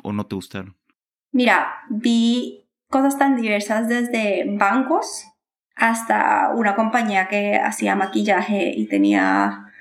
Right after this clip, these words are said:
Speaker 2: vendedoras en tipo directas, tipo de las que le venden a sus amigas del barrio. Y viendo eso,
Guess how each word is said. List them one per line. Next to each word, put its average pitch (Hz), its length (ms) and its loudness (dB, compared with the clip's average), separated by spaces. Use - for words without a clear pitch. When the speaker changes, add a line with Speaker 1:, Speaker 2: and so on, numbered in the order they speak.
Speaker 2:
vendedoras 202 960 2
en 208 500 0
tipo 202 280 0
directas, 196 540 0
tipo 143 460 2
de 104 100 -2
las 101 180 -2
que 101 200 0
le 190 120 2
venden 90 260 2
a 101 80 0
sus - 160 -8
amigas 95 380 2
del 95 140 -2
barrio. 87 400 -2
Y 233 200 2
viendo 233 400 4
eso, 254 400 0